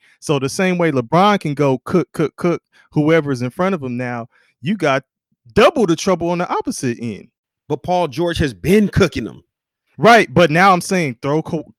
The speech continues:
Speaker 1: throw Kawhi out there with no LeBron. It's like they can kinda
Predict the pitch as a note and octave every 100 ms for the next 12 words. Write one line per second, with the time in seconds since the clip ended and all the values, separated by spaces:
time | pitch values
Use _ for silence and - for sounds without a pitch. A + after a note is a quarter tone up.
0 | C#3 D#3 F3 - C#3+ E3+ F3+ C#3+ C#3+ D3+
1 | A#2+ C3 F3+ D#3+ D3 C3 B2 E3+ C3+ A#2
2 | B2+ _ - D3 D#3+ D3 D3 C3 - -
3 | - D#3 F#3 D3+ - E3 C#3 B2